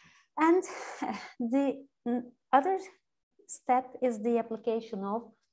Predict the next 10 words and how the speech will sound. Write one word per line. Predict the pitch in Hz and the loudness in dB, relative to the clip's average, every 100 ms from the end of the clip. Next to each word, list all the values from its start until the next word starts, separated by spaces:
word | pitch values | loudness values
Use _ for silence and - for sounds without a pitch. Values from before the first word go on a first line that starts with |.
| - | 4
rubber | 196 180 180 | 4 4 2
dam. | 175 156 156 170 _ _ _ _ _ _ _ _ _ _ _ _ _ _ _ _ | 2 2 -2 -10 _ _ _ _ _ _ _ _ _ _ _ _ _ _ _ _
Bu-, | 311 - | -6 -4
burada | 294 - | 0 4
yapacağız. | 262 - 214 262 277 | 4 2 -2 0 2
Ben | 277 | 2
buraya | 269 262 | 4 2
malzemeleri | 254 240 233 220 208 185 | 0 -2 -6 -6 -6 -6
getireyim. | 156 151 - - 214 339 - _ _ - - 330 | -6 -8 -10 -6 -6 -6 -10 _ _ -20 -6 -4
Yes. | 208 - | -4 -10